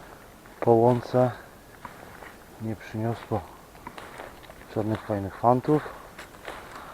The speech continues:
Postanowiłem wejść do lasu. Jakże bardzo jesiennego już lasu w tej chwili.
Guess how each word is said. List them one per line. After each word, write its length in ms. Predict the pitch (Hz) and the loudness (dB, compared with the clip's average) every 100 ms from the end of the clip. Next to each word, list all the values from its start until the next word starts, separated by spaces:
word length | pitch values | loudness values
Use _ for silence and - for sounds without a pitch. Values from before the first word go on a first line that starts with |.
| - - - - - - - - - - - | -18 -18 -18 -16 -16 -16 -16 -18 -20 -20 -16
Postanowiłem 680 | - - 113 120 117 123 120 107 - - - - - - - - - - - | -16 -10 -6 -2 0 0 0 -2 -12 -20 -20 -16 -16 -16 -18 -20 -20 -20 -14
wejść 380 | 101 113 110 - 120 | -6 -4 -2 -4 2
do 100 | 120 | 10
lasu. 380 | 123 110 - 90 - - - - - - - - - | 10 10 4 -8 -8 -14 -20 -18 -18 -16 -18 -18 -6
Jakże 300 | 110 101 107 | -4 -2 0
bardzo 340 | 104 117 107 110 | 4 4 4 2
jesiennego 640 | 110 - 120 123 120 98 | 2 4 6 10 10 10
już 160 | 98 92 | 2 4
lasu 320 | 104 101 98 | 2 2 -4
w 80 | - | -4
tej 140 | 107 | -4
chwili. 320 | - 110 101 | -2 -2 -2